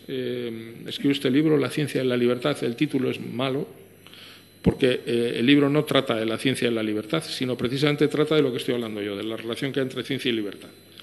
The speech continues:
que no es lo mismo. Pero le dio este libro, este título, me imagino, porque así vendería más, más ejemplares. Luego el subtítulo es un poquito mejor, es Democracia, razón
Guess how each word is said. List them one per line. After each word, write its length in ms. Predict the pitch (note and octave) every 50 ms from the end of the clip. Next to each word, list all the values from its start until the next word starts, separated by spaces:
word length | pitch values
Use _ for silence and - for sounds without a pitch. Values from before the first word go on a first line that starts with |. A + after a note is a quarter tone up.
| - - - - - - -
que 80 | - B2+
no 100 | A#2+ B2+
es 40 | B2
lo 80 | B2
mismo. 300 | A2 G#2+ G2 - - - - - - - -
Pero 180 | - - A#2 A#2
le 140 | A#2+ B2 C3
dio 120 | C#3+ D#3+
este 200 | D#3+ D#3+ - D#3+
libro, 340 | D#3 D#3 D3+ D#3 E3+ E3+ -
este 220 | - C3+ - D#3 D3
título, 320 | D3 D3+ C#3+ D#3+ D#3 D#3
me 100 | D3 C#3+
imagino, 280 | C3 C3 - - D3+ D3
porque 180 | D3 C3+ C3+
así 140 | A#2 - C#3+
vendería 400 | C3+ C3+ B2+ A#2 A#2 B2 B2+ A#2+
más, 320 | B2 A2+ A2+ A2+ - - - - - - - - - - - - - - - - - - - - - - -
más 180 | - C3+ B2+ -
ejemplares. 560 | B2 A2 A#2+ A2 A#2+ A#2+ A#2 A2+ A2 A2 -
Luego 220 | C3 C#3 C#3 C#3+
el 160 | C#3 C3+ C3 A#2+
subtítulo 460 | - C#3 C3 - E3 D3 F3 D#3+ E3
es 100 | D#3 -
un 60 | D#3
poquito 260 | B2+ B2+ C3+ C3 -
mejor, 320 | A#2+ A2 G#2+ - - A2 - - - - - - -
es 240 | - B2+ A#2+ A2+ -
Democracia, 540 | - B2+ A#2+ A2+ - D3 C3+ - - C#3 C3+
razón 500 | B2+ B2 A#2 - - C#3 C3+ C3 C3+ D#3